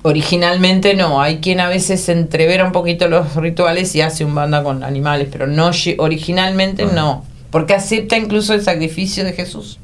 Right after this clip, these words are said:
Speaker 1: Y a su vez no tiene, vamos a decir, nada de, o ligado a, a nada malo.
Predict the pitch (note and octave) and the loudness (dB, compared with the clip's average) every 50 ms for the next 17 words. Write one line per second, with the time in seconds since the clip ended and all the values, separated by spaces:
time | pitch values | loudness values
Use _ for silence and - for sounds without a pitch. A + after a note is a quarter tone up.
0 | - - G#3 G#3+ A3 A3 A3 G3+ A3+ A#3 B3 C4 C#4+ D4 C#4 - - - - - | -4 0 2 2 2 2 0 0 2 4 4 4 4 2 0 -2 -8 -12 -12 -12
1 | - - - - E3 E3 E3+ F3+ E3+ F3 G3+ G#3+ G#3+ G#3+ G3+ F#3+ F#3 F3+ F3+ F3 | -12 -14 -10 -2 2 4 4 4 4 2 2 2 4 6 4 4 4 4 2 2
2 | E3+ F#3+ F3 F3 - G3+ G3+ G3+ G3 G3+ G3+ G3+ G3+ G3 F#3+ F3+ F3 D#3+ D#3+ D3+ | 2 2 2 2 2 2 2 4 4 4 4 4 4 4 4 4 4 4 2 2
3 | B2 - - - - - D#3+ D#3+ E3 E3+ E3 E3 E3 E3 G3 G3+ G3+ G#3 G3+ G3 | 0 -2 -4 -6 0 4 4 6 6 6 4 4 4 4 4 4 4 4 4 4
4 | G#3+ A3 A3+ A#3 D3+ A#2+ - - - - - - - C#3+ D3 D3 C#3 C#3+ D3 C#3+ | 4 4 2 0 -4 -8 -12 -16 -18 -20 -14 -4 -2 0 0 0 -2 0 0 0
5 | D3 D3+ E3 E3+ F3+ C3+ - E3 D#3+ E3+ F#3 G3 F#3 D3+ B2+ A#2+ A2+ - | 2 4 4 4 4 2 2 4 4 4 4 4 4 4 2 2 2 0